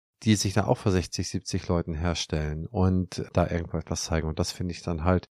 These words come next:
sehr bemerkenswert. Das heißt, das ist nicht nur auf irgendeine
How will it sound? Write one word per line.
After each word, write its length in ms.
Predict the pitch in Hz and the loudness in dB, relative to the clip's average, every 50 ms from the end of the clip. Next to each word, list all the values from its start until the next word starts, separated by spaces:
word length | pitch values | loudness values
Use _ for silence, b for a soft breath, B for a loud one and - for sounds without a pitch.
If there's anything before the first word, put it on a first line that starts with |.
| _ _ _ - | _ _ _ 4
sehr 140 | - 95 90 | 4 4 4
bemerkenswert. 560 | - 90 90 90 85 85 95 - - 90 - | 4 2 2 2 2 0 -4 -2 -2 0 0
Das 120 | 90 90 - | 2 2 4
heißt, 200 | 101 95 - - | 4 4 4 0
das 100 | 104 98 | -4 -2
ist 180 | 98 95 - - | -2 -4 0 0
nicht 220 | 117 110 - - | 0 0 0 -2
nur 100 | 113 101 | 0 0
auf 220 | 90 90 - - - | 0 0 -2 -6 0
irgendeine 600 | 117 107 101 101 101 - - - 101 98 98 | 2 2 4 2 0 -4 -2 0 0 0 0